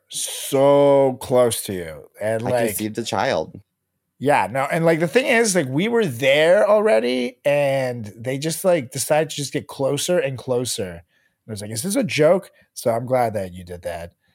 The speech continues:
Speaker 1: Eventually, I just put out my elbows. So every time he backed up, he got an elbow to the shoulder blades, and then they did leave. But it was like, "God damn, dude. Take a fucking hint." Like,
Speaker 2: Oh my gosh.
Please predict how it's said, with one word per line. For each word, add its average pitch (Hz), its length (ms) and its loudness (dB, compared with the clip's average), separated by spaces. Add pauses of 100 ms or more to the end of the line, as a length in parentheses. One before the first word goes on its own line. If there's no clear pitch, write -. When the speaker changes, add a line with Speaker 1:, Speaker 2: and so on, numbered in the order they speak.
(140)
Speaker 1:
Eventually, 175 340 2
I - 20 4
just 135 180 -4
put 165 140 4
out 156 100 4
my 127 140 -2
elbows. 101 720 -4 (180)
So 113 260 -6
every 127 180 -4
time 135 200 -4
he 135 80 -6
backed 123 360 -2
up, 127 180 0
he 117 80 -6
got 113 120 -4
an 101 120 -12
elbow 107 340 -6
to 92 160 -14
the 92 280 -16
shoulder 104 360 -8
blades, 82 420 -18
and 92 100 -20
then 95 320 -18
they 92 100 -18
did 120 220 -10
leave. 92 340 -16 (120)
But 92 140 -14
it 78 80 -18
was - 140 -18
like, 85 120 -20
"God 170 240 -2
damn, 117 240 -8
dude. 82 300 -20 (480)
Take 123 120 -4
a 165 60 2
fucking 185 340 -2
hint." 135 360 -6 (100)
Like, - 160 -20 (100)
Speaker 2:
Oh 107 140 0
my 107 200 0
gosh. 101 460 0